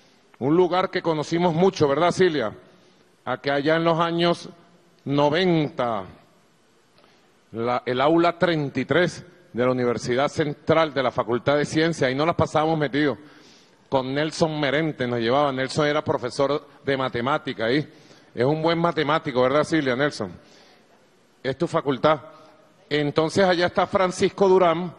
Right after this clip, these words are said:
presidente de la Fundación Instituto de Ingeniería para la Investigación y el Desarrollo tecnológico junto a algunos profesores de la U C B, porque va a proceder a entregar un microscopio Cente M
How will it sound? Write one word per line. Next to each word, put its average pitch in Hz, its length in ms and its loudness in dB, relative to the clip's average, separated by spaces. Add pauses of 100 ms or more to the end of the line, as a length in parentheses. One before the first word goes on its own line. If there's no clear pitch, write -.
(360)
presidente 151 600 0
de 175 100 4
la 165 80 2
Fundación 156 540 0
Instituto 165 480 2
de 165 100 2
Ingeniería 147 440 0
para 151 200 2
la 143 60 -2
Investigación 135 640 0
y - 20 2
el 160 120 2
Desarrollo 147 640 2 (1040)
tecnológico 165 1040 2 (340)
junto 175 420 2
a 175 40 4
algunos 147 320 0
profesores 170 600 2
de 151 100 2
la 139 80 0
U 143 60 0
C 175 180 2
B, 190 220 2 (460)
porque 139 300 0
va 143 440 2
a 151 140 0
proceder 139 500 0
a 160 60 2
entregar 160 580 2 (640)
un 214 280 4
microscopio 214 1040 2 (240)
Cente 208 1000 0
M 170 420 0